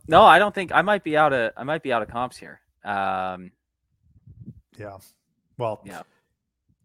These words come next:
Speaker 2: fun exercise. Um, I like,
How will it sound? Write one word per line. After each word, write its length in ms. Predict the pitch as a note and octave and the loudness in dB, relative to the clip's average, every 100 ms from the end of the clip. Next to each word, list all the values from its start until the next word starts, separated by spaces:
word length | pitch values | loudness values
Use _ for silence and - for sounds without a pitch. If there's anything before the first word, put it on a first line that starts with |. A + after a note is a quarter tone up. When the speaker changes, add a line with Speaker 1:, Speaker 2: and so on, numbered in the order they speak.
| _ _ _ _ _ _ _ _ | _ _ _ _ _ _ _ _
Speaker 2:
fun 300 | - - D#3 | -10 0 2
exercise. 840 | D#3 C#3 - C#3+ E3 C#3+ D#3+ - - _ _ _ | 2 -2 -6 -6 -2 -2 -2 -6 -10 _ _ _
Um, 440 | - B2 B2 B2 B2 - | -4 -2 -2 -4 -8 -4
I 100 | C3 | -4
like, 320 | C3 C3+ | -2 -6